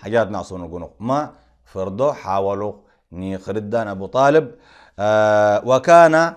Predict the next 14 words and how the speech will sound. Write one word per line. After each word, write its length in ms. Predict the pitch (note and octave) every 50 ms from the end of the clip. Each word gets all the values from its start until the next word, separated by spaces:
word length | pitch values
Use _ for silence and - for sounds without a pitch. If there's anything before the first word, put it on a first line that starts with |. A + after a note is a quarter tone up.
| - _ _ _ _ _ _ _ -
عمره 340 | C#3 D3 D3+ C#3 C3 C3+ C3
صلى 240 | C3 C3+ A#2+ A#2
الله 260 | A#2 A#2 C3+ C#3 C3 A#2+
عليه 140 | A2+ B2+
وسلم 200 | B2+ D3 C#3+ C3+
اثني 220 | C3 B2+ C3 D3 D3+
عشر 320 | C3+ C#3+ C#3+ F3 D#3 B2+
سنة. 200 | G2+ G2 E2+ E2+
شكال 300 | F2+ - B2+ - D#3 C#3+
ينا 460 | C#3 C3+ C3+ C#3+ D3 D3 C#3+ - A2+
أمر 200 | A#2+ A#2+ A#2 A#2
نقولهم 240 | B2 C3+ C#3 C3+ B2
وقت 160 | A#2+ A#2 -
نديس، 600 | C#3+ C3 C3+ C3 C3+ C#3+ F3 G#3 A3 G3+ G#3 -